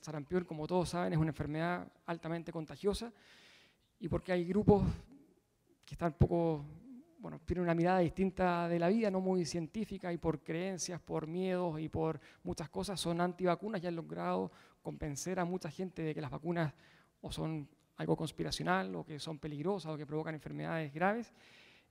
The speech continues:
Y el sarampión, la verdad es que no es una enfermedad banal. De cada mil casos, uno a dos pacientes se mueren de esta enfermedad por complicaciones respiratorias o por complicaciones neurológicas. Y es por esto que hay grandes esfuerzos para aumentar las tasas de vacunación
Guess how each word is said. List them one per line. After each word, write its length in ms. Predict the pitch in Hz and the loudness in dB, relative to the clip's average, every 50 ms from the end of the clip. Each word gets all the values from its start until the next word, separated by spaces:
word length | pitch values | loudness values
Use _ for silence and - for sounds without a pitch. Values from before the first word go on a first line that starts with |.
| _ _ _ _ | _ _ _ _
Y 80 | - 165 | 6 6
el 140 | 165 151 131 | 6 4 2
sarampión, 380 | - 160 156 151 143 190 190 | 0 0 0 0 0 0 0
la 60 | 190 | 2
verdad 140 | 180 165 185 | 2 0 0
es 60 | 175 | -4
que 100 | - 175 | -4 -2
no 80 | 175 175 | 2 2
es 60 | 175 | 4
una 100 | 185 185 | 4 2
enfermedad 420 | 170 - 165 165 165 170 170 170 165 | 0 -2 -4 -4 -2 -2 -2 -2 -2
banal. 340 | 170 208 247 185 147 135 - - | -2 -2 -2 -2 -2 -4 -10 -14
De 80 | - - | -10 -4
cada 240 | - 160 156 151 | -2 0 2 4
mil 300 | 151 165 175 180 175 - | 6 8 8 8 6 4
casos, 480 | - 185 185 165 - 196 185 - - - _ _ | -2 -2 -2 -2 -2 -2 -2 -4 -4 -8 _ _
uno 320 | - 190 202 202 202 196 | -10 -8 -8 -8 -8 -10
a 40 | 175 175 | -10 -10
dos 160 | 185 175 - _ _ _ _ _ _ _ _ _ | -10 -12 -14 _ _ _ _ _ _ _ _ _
pacientes 640 | - 143 - - 185 185 160 - - 131 - - - | -8 -4 0 0 0 0 0 -4 -8 -12 -12 -12 -16
se 160 | - - 151 | -10 -6 -4
mueren 280 | 151 180 156 196 202 190 | 0 2 4 4 4 2
de 40 | 180 | 0
esta 100 | - 196 | -6 -6
enfermedad 480 | 160 - 180 175 175 180 190 214 226 - - - - - - _ _ | -6 -6 -6 -4 -2 -2 -2 -2 -4 -6 -10 -20 -20 -20 -20 _ _
por 120 | - 139 | 4 4
complicaciones 520 | - 151 135 - 156 147 - 170 170 160 - | 4 4 2 2 2 2 0 0 0 0 0
respiratorias 580 | 156 143 - 156 147 143 - 196 208 202 160 | 2 2 2 2 0 0 2 2 2 2 0
o 80 | 147 143 | -2 -2
por 120 | - - | -2 -4
complicaciones 500 | - 151 - 165 151 139 - 175 165 143 | 0 2 2 2 2 0 -2 -2 -2 -2
neurológicas. 720 | 143 151 151 151 156 170 196 185 - 208 - 214 208 - _ _ - - - _ _ _ _ _ _ - | 0 0 0 2 4 2 2 2 0 -6 -12 -12 -14 -16 _ _ -20 -20 -20 _ _ _ _ _ _ 0
Y 80 | 165 | 0
es 60 | 160 | 0
por 120 | - - 175 | 2 2 0
esto 220 | 180 - - 175 | 0 0 0 0
que 80 | 170 175 | 2 4
hay 160 | 170 180 180 | 4 4 6
grandes 360 | 175 175 185 190 190 196 185 | 4 4 2 2 0 0 0
esfuerzos 440 | 175 147 - 175 190 185 165 202 - | 0 0 2 0 0 0 0 -4 2
para 240 | - - 160 160 165 | 6 6 6 6 4
aumentar 420 | 160 143 143 139 - - 185 190 | -2 -4 -6 -8 -8 -8 -8 -6
las 140 | 208 165 - | -6 -8 -10
tasas 240 | 196 190 196 185 165 | -8 -8 -8 -6 -2
de 80 | 185 | -2
vacunación 580 | 180 175 170 180 180 170 147 - 208 233 247 | -2 -2 0 -2 -6 -6 -4 -2 -2 -2 -4